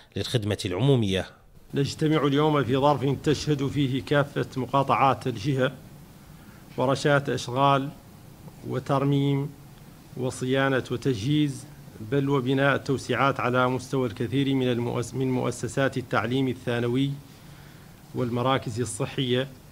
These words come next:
Speaker 2: على نفقة ميزانية الجهة. ففي مجال التعليم تجري الأشغال على مستوى ثانوية باركيول وثانوية كنكوصة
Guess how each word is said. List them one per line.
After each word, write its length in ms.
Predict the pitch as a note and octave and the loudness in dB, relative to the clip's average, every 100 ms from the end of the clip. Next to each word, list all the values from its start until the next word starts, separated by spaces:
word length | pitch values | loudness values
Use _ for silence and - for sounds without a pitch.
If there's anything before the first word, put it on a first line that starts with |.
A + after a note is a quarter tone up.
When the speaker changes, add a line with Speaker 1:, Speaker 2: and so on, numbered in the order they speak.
| - - - | -20 -20 -6
Speaker 2:
على 260 | A#2 B2+ B2 | -2 0 0
نفقة 560 | B2 B2 B2 A#2+ C3 B2+ C3 | 0 0 -2 -2 -6 -6 -6
ميزانية 600 | B2 A2 B2+ C3 B2 B2 | -6 -2 0 0 -2 -4
الجهة. 380 | A2+ G2+ A#2+ G2+ - - - - - - - - - | -6 -4 -4 -6 -10 -18 -20 -20 -20 -20 -20 -20 -6
ففي 220 | C#3+ D3+ | 0 4
مجال 340 | F3 D3 E3 D#3 | 6 6 6 4
التعليم 680 | C#3+ D3+ D3 E3 E3+ E3+ - - - - - - - - | 4 4 6 6 6 4 -4 -16 -20 -20 -20 -20 -20 -8
تجري 320 | - D#3 D3 D#3 | 0 2 4 4
الأشغال 600 | D3 - C#3+ D#3 E3 - - - | 2 2 6 6 6 0 -10 -2
على 240 | D3 D3 | 2 4
مستوى 500 | D3+ C#3+ D3+ D3+ C#3+ | 2 0 2 6 6
ثانوية 540 | B2+ C#3+ C#3 C#3+ C3+ - | 4 2 2 2 0 0
باركيول 600 | B2 B2+ - C#3+ C#3+ D3+ D#3 - - - - - - - - | 0 0 2 2 4 2 0 -10 -20 -20 -20 -20 -20 -20 -8
وثانوية 560 | A#2+ C3+ C#3 C#3 C#3+ C3+ | -2 0 2 2 2 0
كنكوصة 800 | - B2 A2 D3 C#3+ C#3+ C#3+ | -2 -6 -4 -2 0 2 0